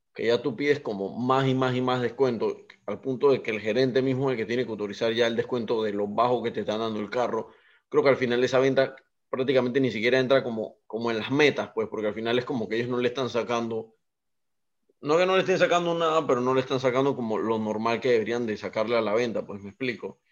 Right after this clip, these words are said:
Entonces, al final, este, sí, o sea, eh, no les va a convenir eso,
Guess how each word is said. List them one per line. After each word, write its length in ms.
Entonces, 320
al 120
final, 520
este, 960
sí, 200
o 100
sea, 260
eh, 400
no 160
les 140
va 60
a 60
convenir 440
eso, 380